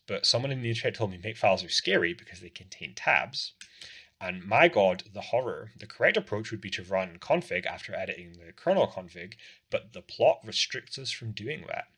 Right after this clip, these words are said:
Peak dumb. If we need to compile all the same object files, we can at least put the least amount of code into them, compile one empty file, and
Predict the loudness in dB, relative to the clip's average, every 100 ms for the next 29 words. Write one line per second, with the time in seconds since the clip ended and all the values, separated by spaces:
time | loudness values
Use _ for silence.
0 | _ _ _ _ -12 -10 -10 0 0 0
1 | -4 -20 -20 -20 -20 -20 -20 -10 -4 4
2 | 6 6 6 2 2 0 -2 4 6 8
3 | 6 2 -2 4 6 6 4 0 -4 0
4 | 2 2 0 0 2 0 -2 -4 -4 -6
5 | -8 _ _ _ _ _ _ _ -16 -10
6 | -8 -6 -6 -4 2 0 0 -12 -8 -8
7 | -10 -8 -6 -6 -10 -14 -14 2 2 2
8 | -4 -6 -16 -20 _ -20 -20 -16 4 10
9 | 10 10 8 6 6 2 -8 -6 -2 -4
10 | -6 -12 -12 -14